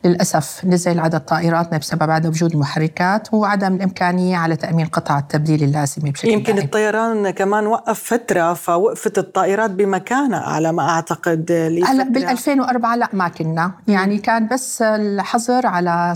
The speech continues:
Speaker 1: شراء الطائرات وقطع التبديل. هلأ ومع، مع هيك، يعني، بهالأسطول البسيط اللي كان موجود عنا وعم نشتغل فيه، كان، يعني، نحن عم نطير لأربعين وجهة بأوروبا وبالدول العربية والحكينا مثل، يعني،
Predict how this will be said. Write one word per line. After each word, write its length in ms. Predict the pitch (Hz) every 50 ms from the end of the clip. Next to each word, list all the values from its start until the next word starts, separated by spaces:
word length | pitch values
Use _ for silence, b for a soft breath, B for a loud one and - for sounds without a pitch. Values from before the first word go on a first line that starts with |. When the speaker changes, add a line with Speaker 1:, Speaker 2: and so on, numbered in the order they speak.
| 175
Speaker 1:
شراء 300 | - - - 202 196 -
الطائرات 540 | - - - 127 - 117 113 - 131 - - - -
وقطع 300 | - - 196 190 - -
التبديل. 500 | 135 - - - 143 165 - 135 135 - B B B B B B B B B B B
هلأ 260 | - 226 226 208 -
ومع، 420 | 240 226 226 233 247 269 262 262 254 - 202 - -
مع 180 | - 214 226 160 214
هيك، 380 | - 202 202 220 247 247 - -
يعني، 200 | 202 180 190 190
بهالأسطول 720 | 190 190 196 208 202 196 190 196 - - - - 247 220
البسيط 580 | 190 185 175 170 170 175 214 - - - 202 202
اللي 120 | - 180
كان 240 | 170 214 208 220 214
موجود 340 | 202 190 190 190 202 190 180
عنا 260 | 156 160 160 156 147
وعم 200 | 143 147 165 175
نشتغل 400 | 175 175 - - - 220 214 202
فيه، 460 | 202 - - - 214 220 233 240 233
كان، 440 | - - 214 208 208 208 202 196 190 185 185 185 190 190 175 175 175
يعني، 420 | 185 175 165 170 175 175 175 175 -
نحن 180 | 185 - -
عم 160 | 196 180 180 180
نطير 300 | 175 185 - - 202 196
لأربعين 420 | - - 185 180 185 185 196 190
وجهة 120 | 190 185 180 - - 175 180 - B B B B B B B -
بأوروبا 600 | 170 156 175 170 170 190 202 202 - 196 190 190
وبالدول 420 | 190 185 190 165 180 175 170 165
العربية 540 | 160 156 156 165 175 165 170 185 190 185 180
والحكينا 800 | 175 170 160 156 - 175 165 139 - - 160 - - 147 139 135
مثل، 240 | 139 135 - - 170
يعني، 260 | 127 - 156 -